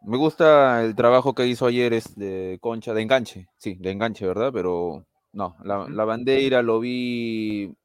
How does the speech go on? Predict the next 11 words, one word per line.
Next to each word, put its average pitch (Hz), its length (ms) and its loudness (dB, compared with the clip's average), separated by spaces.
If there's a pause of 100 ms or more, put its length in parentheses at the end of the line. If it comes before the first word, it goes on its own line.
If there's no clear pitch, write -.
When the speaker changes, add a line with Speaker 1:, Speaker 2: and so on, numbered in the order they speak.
(100)
Speaker 1:
lo 123 220 0
vi 151 180 2
en 147 140 -4
todos 135 280 -2
lados, 101 340 -2
pues, 90 140 -8
¿no? 101 100 -10
O 95 40 -10
sea, 90 500 -4
asistiendo, 107 1000 -4
también 110 560 -8